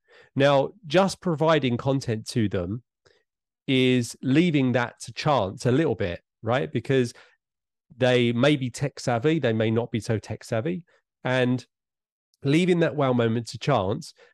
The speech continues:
essentially leaves your employee advocacy program's success to chance as well, which we really want to reduce.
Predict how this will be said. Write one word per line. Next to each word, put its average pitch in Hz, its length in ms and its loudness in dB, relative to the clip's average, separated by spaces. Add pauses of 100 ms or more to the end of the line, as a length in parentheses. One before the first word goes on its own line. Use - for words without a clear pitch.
essentially 123 580 0
leaves 123 480 0
your 120 160 2
employee 120 380 0
advocacy 110 720 -2 (520)
program's 107 840 0 (240)
success - 520 0
to - 120 -10
chance 110 400 -4
as 107 120 -8
well, 101 300 0
which 123 300 -8 (180)
we 151 180 0
really 151 220 4
want 127 220 2
to - 100 -6
reduce. 113 540 -2